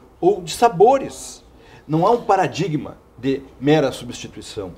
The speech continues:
Por isso que o ex-senador e ex-vice-presidente Marco Maciel é tido como uma referência modelar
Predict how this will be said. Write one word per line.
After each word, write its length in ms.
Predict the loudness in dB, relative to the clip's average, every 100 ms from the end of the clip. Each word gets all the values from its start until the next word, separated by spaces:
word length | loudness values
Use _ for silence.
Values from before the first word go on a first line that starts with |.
| -20 -20 _
Por 140 | -2
isso 340 | 0 -2 -4 -12
que 160 | -4
o 80 | 0
ex-senador 580 | 0 2 0 0 -2 -2
e 140 | -2
ex-vice-presidente 840 | -4 -6 -12 -12 -8 -6 -6 -8 -8
Marco 260 | -12 -12 -14
Maciel 600 | -14 -12 -6 -4 -4 -8 -20 -20 -10
é 100 | -10
tido 380 | -8 -2 -2 0
como 180 | -4 -2
uma 140 | -4
referência 500 | -6 -6 -6 -4 -6
modelar 720 | -4 0 2 2 2 0 -2